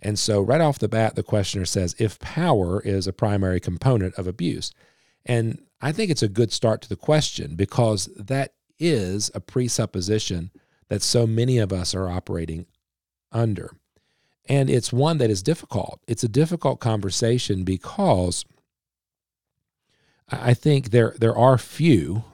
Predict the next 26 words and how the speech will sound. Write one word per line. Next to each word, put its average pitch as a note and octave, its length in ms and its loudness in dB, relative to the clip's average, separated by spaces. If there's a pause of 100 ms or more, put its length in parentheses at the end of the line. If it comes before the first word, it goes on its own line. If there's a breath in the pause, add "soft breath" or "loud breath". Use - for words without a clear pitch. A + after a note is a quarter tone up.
I A#2 120 0
don't C#3+ 280 0
think B2 260 -2
it's G#2 160 -2
nearly A2+ 340 4
as E2+ 160 0
many F#2+ 400 0
as E2 420 -6 (340)
are, E2+ 460 -2
um, D#2+ 300 -10 (800)
touted A#2 420 2
or E2+ 120 -2
promoted. A2+ 680 0 (460 soft breath)
I - 60 -4
think F3 180 0
there C#3 140 8
are G#2+ 160 8
a F2+ 60 0
few C#3+ 420 2
advocates, A2 920 0
a F2+ 140 -4
few, A#2 720 2 (240)
um, F#2 480 -2 (160)
activists, G#2+ 840 0 (540 soft breath)
a F#2 100 0
few A2+ 640 4